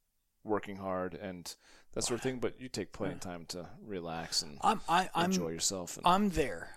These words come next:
Speaker 2: I
Speaker 1: Yeah.
Speaker 2: think that there was a, there was a time i-, in the nightclubs I was,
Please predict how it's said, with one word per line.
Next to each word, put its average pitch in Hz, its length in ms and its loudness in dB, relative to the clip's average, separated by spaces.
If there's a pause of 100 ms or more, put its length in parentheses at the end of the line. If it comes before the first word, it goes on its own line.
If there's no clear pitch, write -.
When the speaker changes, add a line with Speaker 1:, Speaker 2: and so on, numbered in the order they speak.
Speaker 2:
I 175 80 6
Speaker 1:
Yeah. 147 60 8
Speaker 2:
think 214 200 6
that 196 140 0
there 175 160 0
was 160 200 4
a, 135 380 2
there 147 100 2
was 135 120 -2
a 127 60 -4
time 160 360 -2 (120)
i-, 190 160 2
in 196 140 6
the 185 80 4
nightclubs 147 640 2 (100)
I 151 140 0
was, 165 260 2